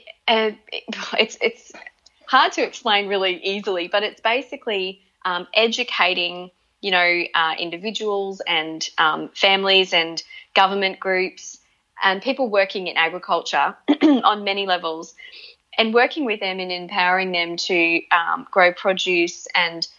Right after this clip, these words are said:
and protein, particularly beef, um, in profitable businesses, but, but doing so in a way that's holistic and, um,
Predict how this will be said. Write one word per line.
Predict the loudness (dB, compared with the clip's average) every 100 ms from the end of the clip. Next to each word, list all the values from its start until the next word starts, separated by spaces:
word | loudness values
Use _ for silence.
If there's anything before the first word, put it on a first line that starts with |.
| _ -2
and | 0 0 -4 -8 -12 -4
protein, | 4 4 4 0 0 -2 -8 -10 _ _ _ -18 -8
particularly | -2 -2 2 2
beef, | 4 4 4 2 -8 -16 -18 -12 0
um, | 2 2 -2 -10 _ _
in | 0 0
profitable | -2 2 2 4 0 0 -2 -2 -2
businesses, | -2 0 -2 2 2 4
but, | 2 2 0 -10 2
but | 2 2
doing | -2 0 -2
so | -2 0 0 0 2 2 0 -6 -10 -2
in | 0
a | 2
way | 2 2
that's | 2 -2 -8 -14 -10
holistic | -2 0 0 -4 -2 -2 -2 -4
and, | -4 -2 -6 -2 0
um, | 0 -2 -6